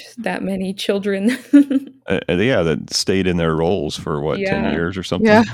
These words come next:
Speaker 2: That's pretty impressive. That's, that's not easy to do, to, uh, to maintain that kind of, uh,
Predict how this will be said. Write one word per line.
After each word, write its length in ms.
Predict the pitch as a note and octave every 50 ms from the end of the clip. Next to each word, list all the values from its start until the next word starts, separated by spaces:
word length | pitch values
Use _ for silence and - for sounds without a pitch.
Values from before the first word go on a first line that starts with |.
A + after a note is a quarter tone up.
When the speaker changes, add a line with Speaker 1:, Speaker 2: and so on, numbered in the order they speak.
| A2+ - _ _ _ _ _ - - -
Speaker 2:
That's 120 | G#2 -
pretty 200 | - - F2+ E2+
impressive. 720 | - - - E2 - - - - - - - _ _ _ _ _ _ _ _ _ _ _ _ _ _ _ _ -
That's, 340 | - E2+ D2+ - - - -
that's 240 | - F2+ E2 - F2
not 180 | F2 E2+ E2+
easy 180 | D#2+ D#2 - -
to 140 | - - -
do, 320 | - D#2 D2+ C#2+ D2 D#2 E2+ F#2 - - _ _ _ _ _ _ _ _ _
to, 280 | - - - C#2 C#2 C2
uh, 220 | A#1+ B1 B1+ - F2 - _ _ _ _ _ _ _
to 120 | - D2
maintain 440 | C#2 C#2 C#2 C2+ - - D2+ C#2+ C#2
that 180 | C#2 C2+ - -
kind 220 | - C#2+ D2 D2
of, 260 | C2+ C#2+ - - - -
uh, 140 | - -